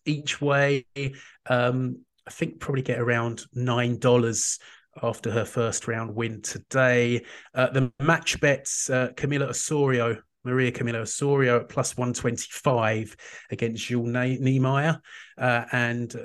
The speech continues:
Linda Noskova, I'm backing on the handicap of minus six and a half games at plus one hundred and sixty against Maya Sherif.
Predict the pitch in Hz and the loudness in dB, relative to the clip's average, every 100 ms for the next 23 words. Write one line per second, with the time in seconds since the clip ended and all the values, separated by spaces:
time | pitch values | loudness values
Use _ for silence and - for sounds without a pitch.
0 | - 127 143 135 131 135 123 - 120 120 | -4 0 2 2 2 2 0 -2 -2 -2
1 | 113 113 - 123 - 123 117 117 104 139 | -2 -4 -2 -4 -2 -4 -4 -6 -4 0
2 | 143 131 - - 113 - 113 120 123 135 | 0 0 -4 -6 -8 -8 -6 -2 2 2
3 | 139 123 - - - - 143 131 117 110 | 2 2 0 2 2 0 -4 -2 -2 -4
4 | - 117 110 110 107 - - - - - | -2 -2 0 -4 -4 -6 -8 -18 -16 -12
5 | 110 - - 123 - - 120 117 117 113 | -8 -4 -2 0 -2 -2 -4 -2 -4 -6
6 | 110 - 131 - - 113 104 - - - | -6 -6 -6 -6 -6 -4 -6 -8 -20 -20
7 | - 117 117 104 - 113 113 110 - - | -12 -4 -4 -4 -4 -2 -2 -2 -2 0
8 | 131 110 107 98 - | 2 4 2 -2 -10